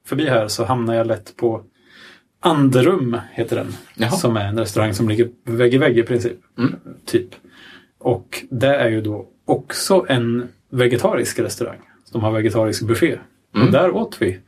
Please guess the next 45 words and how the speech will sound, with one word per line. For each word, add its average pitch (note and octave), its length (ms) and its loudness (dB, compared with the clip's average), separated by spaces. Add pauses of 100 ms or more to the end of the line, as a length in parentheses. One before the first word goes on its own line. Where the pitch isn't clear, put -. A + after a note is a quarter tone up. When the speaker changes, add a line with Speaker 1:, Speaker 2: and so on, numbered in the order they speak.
(220)
Speaker 1:
eh, G2+ 500 -2 (220)
på - 80 -2
söndagen C3+ 340 2
innan A#2 200 2
vi A2 60 0
åkte G2+ 220 -2
hem. D#3 120 -2 (180)
Och - 80 -2
det C3 80 4
var - 120 2
också - 380 0
jättegott. B2+ 640 -2 (300)
Så - 120 0
då E3 120 4
pratade G#3+ 200 2
vi G#3 60 0
om G#3+ 80 2
det C#3+ 160 4
där A2+ 80 6
sen A2+ 180 2
och A#2+ 80 4
sa, A2+ 320 4 (140)
ja, B3+ 500 -2 (300)
vegetariskt, F3+ 640 -4
det B2+ 80 0
kan D3+ 120 0
man B3+ 120 2
väl C4+ 100 0
äta. - 320 -4 (120)
Liksom. - 340 -10 (280)
Det E3+ 60 0
kan A#3+ 180 0
vi A#3+ 60 0
väl G3+ 240 -4
prova. - 280 -2 (160)
<laughs> - 140 -6
Speaker 2:
Jaha. - 380 -2
Har F#3 100 2 (320)
Speaker 1:
Jo. E3+ 120 2
Speaker 2:
du E3+ 60 0
blivit E3+ 300 6
vegetarian D3+ 480 2
nu F#2 60 -2
alltså? - 300 -8
Speaker 1:
Nej. - 360 -4